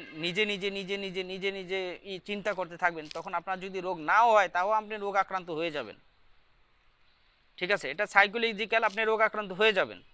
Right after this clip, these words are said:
এই জন্য আপনি চেষ্টা করবেন যে আপনার কী হয়েছে, আগে ডাক্তারের সাথে পরামর্শ করেন যে, "আস-, ডাক্তার সাহেব, আমার এই সমস্যা, কী করতে পারি?"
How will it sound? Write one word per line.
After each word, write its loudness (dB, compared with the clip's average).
এই 6
জন্য 2
আপনি 4
চেষ্টা 0
করবেন -4
যে 0
আপনার 0
কী -10
হয়েছে, -4
আগে -2
ডাক্তারের 0
সাথে -6
পরামর্শ -6
করেন -4
যে, -2
"আস-, 0
ডাক্তার -2
সাহেব, -6
আমার -6
এই -4
সমস্যা, -2
কী -2
করতে -4
পারি?" -6